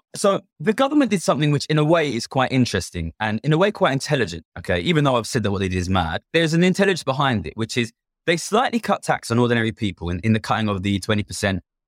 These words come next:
rate to nineteen percent. That affects most workers in the country. So they saw a small cut in their taxes, but they cut taxes on very wealthy people enormously. So, you know, an ordinary person's gonna be paying something like, well,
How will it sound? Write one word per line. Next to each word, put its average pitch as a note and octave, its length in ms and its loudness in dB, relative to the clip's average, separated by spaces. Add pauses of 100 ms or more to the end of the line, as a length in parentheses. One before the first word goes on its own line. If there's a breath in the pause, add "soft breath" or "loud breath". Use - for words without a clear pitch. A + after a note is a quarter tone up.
(120)
rate G#2 200 -2
to A2+ 80 -4
nineteen A2+ 380 0
percent. E2+ 380 -12
That A3 160 0
affects - 320 -2
most D#3 360 2
workers C3+ 320 0
in G#2 60 0
the G2 80 0
country. F2+ 360 -6
So - 100 -14
they A#2+ 80 -2
saw A#2+ 180 0 (100)
a B2+ 60 -10
small G#3 480 -4 (260)
cut D3 160 -2
in B2 60 -2
their A#2 120 -2
taxes, - 440 -8 (320)
but D#3+ 120 2
they D#3+ 100 -2
cut - 240 0
taxes C3+ 320 -4
on B2 120 2
very D#3 240 0
wealthy B2 260 0
people G2+ 200 -4
enormously. G2+ 600 0 (340)
So, F3+ 160 0
you E3+ 100 4
know, E3 120 4
an F#3 80 2
ordinary F#3+ 320 2
person's D3+ 420 2
gonna B2+ 180 0
be A#2 120 -2
paying A2+ 260 -2
something G#2+ 280 -2
like, G2 280 0 (280)
well, A2 220 -2